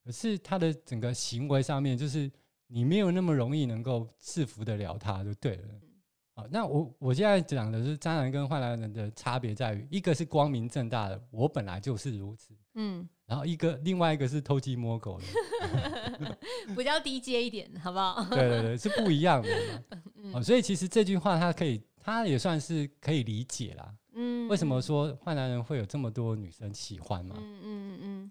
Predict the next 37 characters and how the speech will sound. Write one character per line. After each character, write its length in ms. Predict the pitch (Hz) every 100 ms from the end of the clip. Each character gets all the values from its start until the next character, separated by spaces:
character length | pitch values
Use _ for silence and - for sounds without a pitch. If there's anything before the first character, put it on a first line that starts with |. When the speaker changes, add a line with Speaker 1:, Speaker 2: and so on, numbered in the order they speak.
| _
Speaker 1:
哦， 140 | 98
喜 140 | 98 107
欢 100 | 107
他， 220 | 117 123 -
那 240 | 156 214
他 220 | 180 185
来 180 | 156 127
自 160 | 131 151
于 140 | 135
他， 160 | 131 143 117
他 160 | 107 139
那 100 | 143
个 100 | 127
自 240 | - -
由 200 | 120 104
自 200 | 107 131
在 200 | 110 110
的 100 | 98
魅 220 | 101 120
力 240 | 98 104 98
吧。 180 | - 107
我 100 | 123
们 120 | 127 220
的 60 |
很 80 | 190
多 180 | 156 208 - - -
电 160 | - 226
影 80 | 151
里 100 | 117
面 140 | 180
也 100 | 139
是 80 | 139
这 120 | 165
样 120 | 143
子 120 | 110
啊。 60 |
Speaker 2:
啊。 80 | 104